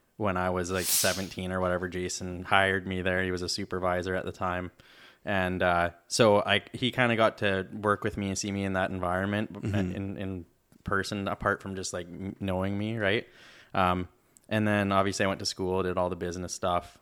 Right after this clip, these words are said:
Speaker 1: and out of school, I, uh, I went out to, well, I was working for Shaw for a while, and then I went out to Alberta, and I remembered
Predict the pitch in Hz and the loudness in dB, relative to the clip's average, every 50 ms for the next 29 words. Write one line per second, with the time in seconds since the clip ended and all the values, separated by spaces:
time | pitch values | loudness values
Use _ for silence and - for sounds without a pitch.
0 | _ - _ - 98 95 92 92 90 90 87 87 85 - - _ _ - 98 92 | _ -14 _ -6 -4 -2 -2 -2 -2 -2 -4 -6 -8 -10 -12 _ _ -2 0 0
1 | 90 - - - 98 95 92 92 92 92 - _ _ _ _ _ _ _ _ _ | 0 -2 -2 0 2 2 4 2 2 0 -4 _ _ _ _ _ _ _ _ _
2 | _ _ 98 95 90 90 90 90 90 90 90 90 85 85 85 82 85 - - 98 | _ _ 0 0 2 2 0 0 0 0 0 0 0 0 -2 -4 -6 -8 -4 -4
3 | 92 92 95 92 90 90 - - - 98 92 90 85 - - - 104 101 101 101 | -2 -2 -2 -2 -2 -4 -6 -4 -2 -2 0 0 -2 -4 -2 2 4 4 4 4
4 | 101 92 107 101 - 107 - - 95 - - 90 87 87 - - 95 90 90 87 | 2 2 0 0 0 -4 -8 -6 -6 -2 0 2 0 0 0 0 0 2 2 2
5 | 90 90 87 92 90 90 90 90 90 90 90 - - - - 92 90 - 92 90 | 2 0 0 -2 -4 -4 -2 -2 -2 -4 -4 -6 -6 -4 -4 -4 0 0 0 0
6 | 90 90 90 90 87 87 90 92 98 98 98 98 90 92 | 2 2 0 0 0 -2 -2 -2 -2 0 0 -2 -4 -6